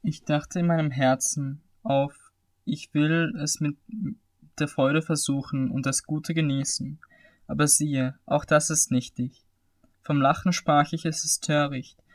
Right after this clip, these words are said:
und von der Freude, was bringt sie? Ich nahm mir in meinem Herzen vor, meinen Leib mit Wein zu verwöhnen, doch so, dass mein Herz in Weisheit die Leitung behielte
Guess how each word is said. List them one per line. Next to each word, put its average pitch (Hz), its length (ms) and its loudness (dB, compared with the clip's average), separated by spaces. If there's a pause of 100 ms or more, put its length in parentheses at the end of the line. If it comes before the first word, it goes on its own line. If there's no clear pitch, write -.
(180)
und 135 100 -6
von 143 140 2
der 135 80 -2
Freude, 143 380 4
was 160 180 2
bringt 151 260 0
sie? 131 260 -4 (680)
Ich - 180 -6
nahm 139 220 6
mir 175 100 4
in 175 80 4
meinem 156 240 4
Herzen 139 480 2
vor, 143 380 2
meinen 139 400 0
Leib 135 340 2
mit 143 180 -4
Wein 139 240 2
zu 160 140 -2
verwöhnen, 135 600 -4 (340)
doch 143 80 -6
so, 147 300 2
dass 160 180 2
mein 143 140 0
Herz 143 400 4
in 151 160 0
Weisheit 143 500 2
die 147 80 -2
Leitung 131 540 0
behielte 139 560 -4